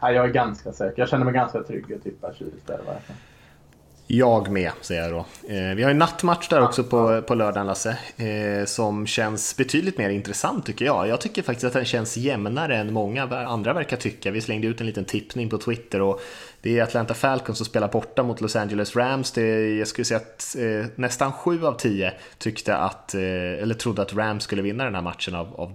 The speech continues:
Speaker 2: våra följare på Twitter. Eh, och, eh, jag ser det inte riktigt så. De här lagen har mötts lite fler gånger. De, eh, har mötts nästan hundra gånger. De har mötts nittionio gånger. Eh, Rams har vunnit flest av dem.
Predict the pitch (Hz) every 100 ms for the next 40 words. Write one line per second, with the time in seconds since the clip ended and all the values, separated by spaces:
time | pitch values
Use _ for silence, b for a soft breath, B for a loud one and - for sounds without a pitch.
0 | - 101 92 87 98 92 104 90 92 -
1 | 98 - 90 - B B B _ 90 87
2 | 87 87 87 90 92 90 - - 98 98
3 | 95 120 123 127 107 101 - 107 117 -
4 | 139 101 120 170 165 147 135 131 123 123
5 | - 120 117 139 143 147 123 117 135 123
6 | 127 120 113 110 B B B 120 120 120
7 | - 127 120 147 139 131 131 127 117 143
8 | 139 123 123 120 147 - 156 151 139 135
9 | 135 123 123 165 - 117 110 107 120 120
10 | 120 120 120 120 123 - - - 123 131
11 | - 131 123 110 151